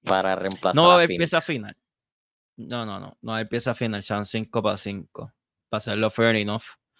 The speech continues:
Speaker 2: Que sea Best Friends y Orange Ca-, y Orange Cassidy, Penta y Eddie Kingston contra Blackpool y Santana y Ortiz.
Speaker 1: Proud and powerful.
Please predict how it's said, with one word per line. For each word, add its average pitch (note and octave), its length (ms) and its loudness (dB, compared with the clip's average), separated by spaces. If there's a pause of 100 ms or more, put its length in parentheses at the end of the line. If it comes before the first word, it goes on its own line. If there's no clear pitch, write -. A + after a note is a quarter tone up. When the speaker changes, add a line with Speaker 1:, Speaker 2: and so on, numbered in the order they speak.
(240)
Speaker 2:
Que G#2+ 160 2
sea G#2+ 200 6
Best A2+ 260 6
Friends A#2+ 440 0
y A#2+ 140 2
Orange A#2 260 0
Ca-, F3 260 -4
y A#2+ 120 0
Orange A#2 260 -2
Cassidy, E3+ 420 -6 (380)
Penta D3+ 680 2
y A2 260 -2
Eddie G#2 180 -4
Kingston - 420 -12 (320)
contra G2+ 640 -4
Blackpool G#3 560 -4 (320)
y G2+ 800 -10 (140)
Santana G#2+ 420 -8
y - 40 -4
Ortiz. B2 340 -10 (960)
Speaker 1:
Proud G2+ 200 0
and G#2 120 -8
powerful. G2 540 0